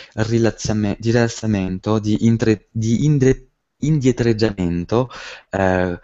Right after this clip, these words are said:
come se, eh, sì, come se ci in-,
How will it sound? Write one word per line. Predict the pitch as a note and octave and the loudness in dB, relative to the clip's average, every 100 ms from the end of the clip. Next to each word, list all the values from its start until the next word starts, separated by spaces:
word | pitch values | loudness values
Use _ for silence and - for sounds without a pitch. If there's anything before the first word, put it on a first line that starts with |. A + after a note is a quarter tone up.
| - - | -16 -20
come | - B2+ C3 A#2 | -2 2 4 2
se, | G#2+ - A2+ A2 G#2 G#2 - - - | 0 -2 2 4 4 0 -8 -18 -6
eh, | G2 G2 F#2+ F#2 G2 | -2 0 0 -2 -4
sì, | - A#2 | -6 -8
come | - G2 G2 | -6 -6 -6
se | F#2 | -8
ci | - - G2 - | -8 -6 -4 -2
in-, | G2 | -2